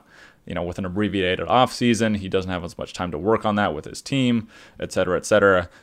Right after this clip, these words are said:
That's really the next step. We've all known it for a long time. He's, you know,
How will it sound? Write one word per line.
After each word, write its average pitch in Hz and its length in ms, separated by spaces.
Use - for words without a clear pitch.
That's 107 340
really 107 240
the 101 100
next 98 220
step. 110 240
We've 92 160
all 104 160
known 101 160
it - 80
for 101 100
a 95 80
long 95 240
time. 95 460
He's, 95 560
you 80 200
know, 82 200